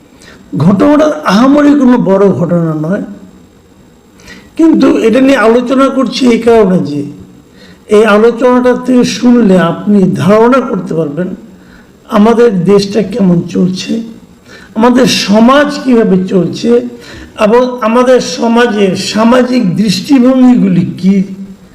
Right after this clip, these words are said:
বিশেষ করে দুর্নীতির বিষয়ে সরকার কিভাবে চলছে, এসব সম্পর্কে একটা ধারণা আপনি পেয়ে যাবেন। আবার হয়তো এমনও আপনি বলবেন,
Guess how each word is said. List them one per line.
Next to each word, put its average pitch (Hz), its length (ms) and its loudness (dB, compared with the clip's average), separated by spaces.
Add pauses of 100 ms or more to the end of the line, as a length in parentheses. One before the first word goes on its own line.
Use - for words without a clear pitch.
(200)
বিশেষ 190 320 2
করে 208 200 2
দুর্নীতির 214 600 0
বিষয়ে 175 520 -2 (640)
সরকার 294 840 0
কিভাবে 202 420 0
চলছে, 226 540 -6 (880)
এসব 302 480 -2
সম্পর্কে 269 540 -2
একটা 262 220 -2
ধারণা 196 540 0
আপনি 180 420 -6 (480)
পেয়ে 254 200 2
যাবেন। 143 440 -4 (680)
আবার 254 220 2
হয়তো 254 260 0
এমনও 226 520 2
আপনি 226 140 -2
বলবেন, 190 420 0